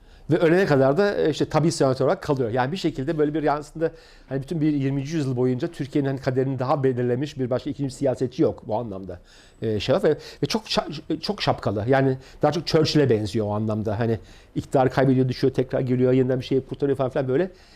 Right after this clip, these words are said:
E, şey yani renkli bir sima ve hani üzerinden gerçekten çok daha ilginç bir, e, şey, Türkiye okuması yapılabilecek bir insan. İşte Dersim'deki şeysi, e, konum yine aynı şekilde. Oradaki iktidar kaybetmesi. Yani orada, e, yani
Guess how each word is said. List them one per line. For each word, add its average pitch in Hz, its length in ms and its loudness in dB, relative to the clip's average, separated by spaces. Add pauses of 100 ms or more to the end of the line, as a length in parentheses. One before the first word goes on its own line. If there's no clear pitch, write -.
(180)
E, 131 480 2
şey 151 320 2
yani 120 280 0 (560)
renkli 131 260 2
bir 156 60 -4
sima 165 340 -2
ve 170 40 2
hani 147 160 2
üzerinden 143 480 0
gerçekten 156 360 -2
çok - 200 -10
daha 139 200 -2
ilginç 131 480 -6
bir, 135 280 -10
e, 123 340 -4
şey, 123 160 -6
Türkiye 143 300 -2
okuması 127 300 -4
yapılabilecek 127 560 -2
bir 104 60 -10
insan. 117 280 -10 (340)
İşte 135 160 -4
Dersim'deki 135 500 0
şeysi, 110 520 -4
e, 104 220 -2
konum 117 300 -6
yine 110 140 -6
aynı 107 120 -8
şekilde. 98 360 -8
Oradaki 104 260 -6
iktidar 104 300 -6
kaybetmesi. 101 560 -6 (420)
Yani 107 160 -4
orada, 113 220 -2
e, 113 100 -2
yani 104 380 0